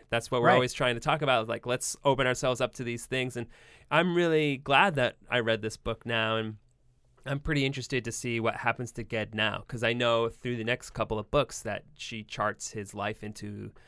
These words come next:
Speaker 1: adulthood and to even being, like, an elder wizard.
Speaker 2: Right. I mean, at the very beginning, they, it sort of has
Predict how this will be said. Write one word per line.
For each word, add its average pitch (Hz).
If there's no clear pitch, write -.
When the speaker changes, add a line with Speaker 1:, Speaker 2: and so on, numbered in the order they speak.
Speaker 1:
adulthood 107
and 98
to 101
even 120
being, 107
like, 110
an 107
elder 110
wizard. 98
Speaker 2:
Right. 208
I 160
mean, 156
at 160
the 160
very 190
beginning, 156
they, 127
it 147
sort 156
of 139
has 139